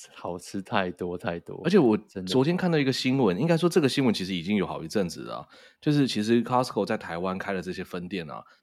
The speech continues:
Speaker 2: 在全世界的那个收入的排名，就是每一家店的那个收入的排名，其实都是很前面的。然后台中有一家最强的店，就是在二零零七年的时候，他们在台中开了第一家，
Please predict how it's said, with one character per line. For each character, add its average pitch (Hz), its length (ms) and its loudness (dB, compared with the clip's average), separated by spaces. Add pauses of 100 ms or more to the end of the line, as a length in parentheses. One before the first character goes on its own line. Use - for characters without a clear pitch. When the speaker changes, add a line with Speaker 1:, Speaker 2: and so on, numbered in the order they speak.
(120)
Speaker 2:
在 139 140 0
全 104 220 -4
世 120 120 -6
界 110 200 0
的 85 360 -2
那 101 120 -4
个 90 120 -4
收 104 360 0
入 110 200 0
的 85 120 -4
排 80 320 -10
名， 82 120 -10
就 117 120 -6
是 113 80 0
每 85 180 0
一 90 60 -8
家 110 180 -2
店 110 160 0
的 87 60 -4
那 92 80 -4
个 90 100 -8
收 92 240 -8
入 98 160 -6
的 85 80 -8
排 78 220 -14
名， 78 200 -14 (540)
其 123 160 -4
实 123 80 0
都 131 100 6
是 123 80 -2
很 98 120 -2
前 85 180 -12
面 87 180 -6
的。 - 220 -16 (640)
然 117 80 2
后 160 80 2
台 123 160 0
中 147 200 2
有 92 120 0
一 92 60 -2
家 110 320 0
最 127 260 2
强 82 300 -6
的 87 100 -6
店， 82 300 -6 (560)
就 113 140 -4
是 101 180 -4
在 92 540 0
二 151 100 4
零 110 160 4
零 107 100 2
七 113 140 -4
年 107 80 0
的 90 60 -2
时 87 60 -10
候， 92 40 -4
他 98 60 -4
们 98 40 -6
在 107 60 -2
台 90 160 -8
中 95 160 -6
开 95 140 -8
了 90 160 -6
第 98 200 -6
一 95 40 -6
家， 87 360 -4